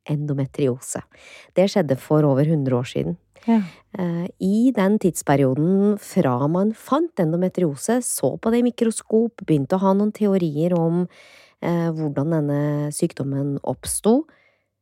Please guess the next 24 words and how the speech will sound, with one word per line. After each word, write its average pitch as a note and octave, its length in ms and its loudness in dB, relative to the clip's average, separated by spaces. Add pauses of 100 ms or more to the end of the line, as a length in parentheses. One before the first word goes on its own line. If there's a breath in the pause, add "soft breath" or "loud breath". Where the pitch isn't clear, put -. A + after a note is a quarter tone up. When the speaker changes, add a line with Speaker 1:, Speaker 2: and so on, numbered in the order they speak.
(300)
Speaker 1:
Til F#3 220 2
nå A3 340 2
så F#3 180 -2
har B2 220 -2
vi - 140 -6
altså - 340 -6
reist - 280 -8
til E3 100 -2
månen, A3 680 4 (360 loud breath)
vi D#3+ 140 0
har, C#3+ 260 0
eh, C#3 380 0
gjort - 160 -8
masse A3+ 340 2
transplantasjoner, A3 1500 2
vi C#3+ 100 -2
har A2+ 100 0
kartlagt - 680 -6
hele B2 420 2
det C#3 140 -2
menneskelige - 560 -4
D - 160 -6
N A2+ 200 -4
A, B3+ 400 4